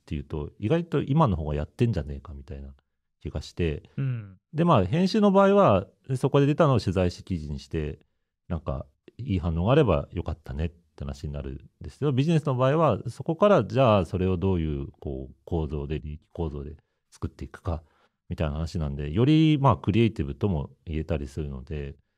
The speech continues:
Speaker 1: 結構なんかビジネスも突き詰めるとあんま変わんねえなみたいな気はしております。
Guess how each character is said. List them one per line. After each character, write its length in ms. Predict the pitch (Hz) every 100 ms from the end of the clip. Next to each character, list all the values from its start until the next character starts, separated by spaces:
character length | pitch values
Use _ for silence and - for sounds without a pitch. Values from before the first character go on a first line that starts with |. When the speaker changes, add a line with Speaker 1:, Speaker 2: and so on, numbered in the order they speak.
| _ _ _
Speaker 1:
結 220 | - 202 208
構 200 | - 98
な 100 | 92
ん 60 | 92
か 180 | - 80
ビ 140 | 107
ジ 100 | 127
ネ 100 | 120
ス 160 | 85 82
も 280 | 85 92 82
突 20 |
き 40 | - 98
詰 160 | -
め 100 | 110
る 120 | 85
と 340 | - 85 76 71
あ 80 | 87
ん 80 | 101
ま 120 | 104
変 120 | 92
わ 80 | 90
ん 80 | 95
ね 140 | 90
え 40 | 90
な 220 | 87 87 _ _
み 100 | 80
た 140 | - 69
い 80 |
な 180 | 67 67 - - _
気 100 | -
は 220 | 151 90 69 _ _ -
し 100 | -
て 160 | 76
お 140 | 69 73
り 80 |
ま 140 | 65 62
す。 220 | - _